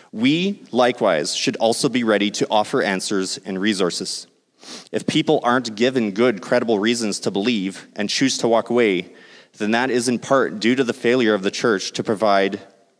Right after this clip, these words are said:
for that person. If doubt is something y-,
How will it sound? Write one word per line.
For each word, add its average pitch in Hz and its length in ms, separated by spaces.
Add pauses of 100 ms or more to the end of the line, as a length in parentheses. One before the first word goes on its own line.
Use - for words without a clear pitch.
(220)
for - 280
that 98 200
person. 92 340 (2250)
If 123 220
doubt 143 380
is 143 120
something 143 500
y-, 101 200